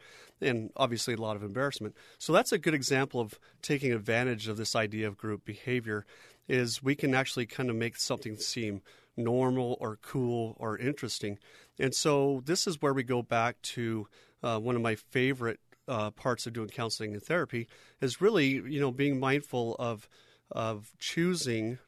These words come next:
to stand in that line or choosing to like something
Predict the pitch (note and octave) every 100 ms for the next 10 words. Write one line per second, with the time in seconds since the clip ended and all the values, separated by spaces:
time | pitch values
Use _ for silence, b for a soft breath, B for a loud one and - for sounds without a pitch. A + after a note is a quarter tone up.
0 | - A#2+ - A2+ A2 G#2+ G#2 G#2 G#2+ -
1 | G#2+ G2+ G#2 A2 B B - A#2+ G#2+ -
2 | - D#3+ E3+ D3 A#2 A#2 - A2 G#2+ G#2
3 | - A2+ - G#2+ G#2+